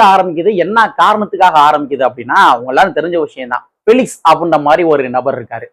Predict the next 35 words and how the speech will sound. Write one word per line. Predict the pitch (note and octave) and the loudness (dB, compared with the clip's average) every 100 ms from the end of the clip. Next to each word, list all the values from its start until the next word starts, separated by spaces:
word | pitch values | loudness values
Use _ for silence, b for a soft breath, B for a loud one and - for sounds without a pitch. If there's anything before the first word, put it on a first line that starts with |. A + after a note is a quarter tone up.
| _ | _
நல்லா | D3 C#3+ | -4 -2
தாடிலாம் | C3+ C3+ C#3 C3+ | 0 0 -2 -6
வச்சுக்கிட்டு, | B2+ B2+ A#2+ F3 _ _ _ _ | -10 -14 -10 -10 _ _ _ _
அவரும் | D3 F#3 G#3+ F3 | 0 2 2 0
வந்து | E3+ F#3+ C#3 | -2 0 0
ரொம்ப | C#3 F3+ F#3 | 0 2 2
அப்படியே | D3+ D3+ D#3+ | 2 -4 -6
ஜென்யூனா | E3+ G3+ G#3 E3+ | -6 -2 0 0
பேசுற | D#3+ D#3+ D#3 | -4 -6 -4
மாதிரியே | D3 D3+ - | -2 -4 -6
பேசுவாரு. | B2+ - G#2 _ | -16 -14 -18 _
So, | C3+ C#3 | -2 2
அவருடைய | G3+ G#3 G3 E3+ C#3 | 4 4 4 2 2
ரெட் | E3 - | -2 -4
பிக்ஸ் | B3 - F3 | -10 -8 -6
YouTube | G3 F3+ - | -4 -6 -6
சேனல்ல | D#3 D3+ D3 C3 | -6 -6 -6 -2
தான் | C3 F3 _ _ _ - | -2 -2 _ _ _ 2
சவுக்கு | G3+ B3+ A3+ | 2 2 0
சங்கர் | A3+ G3+ - | 0 0 2
பேட்டி | G3 G3 E3 | 2 2 0
கொடுக்கும் | E3+ D#3 D3 | -2 -2 -2
பொழுது | C#3+ D3+ | 0 -2
என்ன | C3+ D3 | -4 -8
சொல்றாரு? | C3 A#2+ A2+ A2+ A#2 A#2 _ _ - | -8 -10 -8 -10 -12 -16 _ _ 0
பெண்கள் | A#3 E4 E4 C#4 G#3 | 0 2 2 4 2
எல்லாமே | G3 E3+ G3+ C3 | 2 0 -4 -4
தவறானவர்கள், | B2+ B2 A#2 G#2+ G2 - - | -4 -4 -8 -14 -16 -6 -2
குறிப்பாக | A#3+ A3+ G#3+ A#3+ | 0 2 2 2
இந்த | B3+ - | -2 2
காவல்துறை | F3 C4 C#4+ A3 A3+ E3+ | 4 4 4 2 0 0
அதிகாரிகள் | G3+ G#3+ F#3+ D#3+ | 2 2 2 -2
இருக்காங்க | D3 C3+ C3 | -6 -10 -8
தெரியுமா, | B2+ C#3 B2+ | -2 -2 -2
பெண் | E3 G3+ | -6 -6